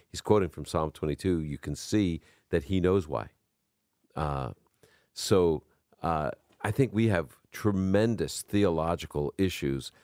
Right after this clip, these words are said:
if the fellowship between the Father and the Son could even be broken for a moment. So I'm going to say that it's, there's a, a phrase that we call, you've seen ellipsis, dot, dot, dot.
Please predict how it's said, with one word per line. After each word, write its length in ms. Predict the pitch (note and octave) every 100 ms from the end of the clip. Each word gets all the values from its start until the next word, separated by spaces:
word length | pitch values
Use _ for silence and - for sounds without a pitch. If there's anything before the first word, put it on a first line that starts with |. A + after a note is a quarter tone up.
| _ -
if 160 | F2
the 100 | -
fellowship 640 | - - G#2+ G#2+ F#2 F2 -
between 300 | - F2 D#2+
the 80 | C#2
Father 460 | - E2 E2+ E2
and 120 | D2+
the 60 | C#2+
Son 420 | - F2+ E2 D2+ - _ _
could 140 | G2
even 240 | F2+ E2 E2+
be 100 | D2+
broken 380 | E2 D2+ - C#2+
for 220 | - C#2+
a 40 |
moment. 360 | C2+ C2+ B1+ - _ _ _ _ _ _ _ _ _
So 320 | - F#2+ E2 -
I'm 240 | F2 E2+
going 320 | D2+ F#2+ F#2+
to 160 | F2 E2
say 340 | - E2 D2+
that 240 | D2+ D#2 D#2 - _ _ _ _ _ _
it's, 200 | F#2+ D#2+ -
there's 400 | E2+ F2+ E2+ D2 -
a, 340 | E2 D#2 D2 C2 - _
a 60 | D2+
phrase 400 | - G#2 G2+ F2
that 120 | F#2+
we 80 | F2
call, 160 | F#2+ -
you've 200 | G2 -
seen 160 | A#2
ellipsis, 580 | E2+ D#2+ - - E2+ -
dot, 260 | - D#2+ -
dot, 220 | D#2+ -
dot. 260 | D#2+ D#2+